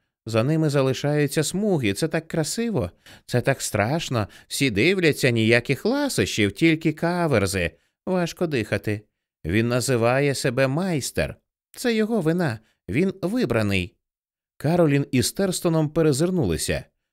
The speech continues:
Аліса уклякла навколішках поряд з братиком, тримаючи його за руку. «Рожеві зірки», повторив Ейден. «Вони падають, вони падають, вони па-» «Прокинься!» закричала Аліса йому просто в обличчя.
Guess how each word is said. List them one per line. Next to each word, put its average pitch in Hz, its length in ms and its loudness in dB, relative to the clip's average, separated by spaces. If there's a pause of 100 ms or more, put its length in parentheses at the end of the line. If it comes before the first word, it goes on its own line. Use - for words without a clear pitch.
(120)
Аліса 117 420 2
уклякла 117 600 2
навколішках 135 800 0
поряд 113 340 0
з 95 60 -8
братиком, 92 720 -2 (260)
тримаючи 165 640 0
його 101 280 2
за 95 140 2
руку. 80 440 -2 (500)
«Рожеві 156 460 2
зірки», 127 560 0 (220)
повторив 95 560 0
Ейден. 85 380 0 (240)
«Вони 160 260 0
падають, 104 640 0
вони 117 280 -2
падають, 131 600 0
вони 123 220 -2
па-» 139 280 -6 (340)
«Прокинься!» 196 720 2
закричала 143 600 2
Аліса 147 380 0
йому 120 380 2
просто 120 540 -2
в 110 40 -2
обличчя. 135 580 -2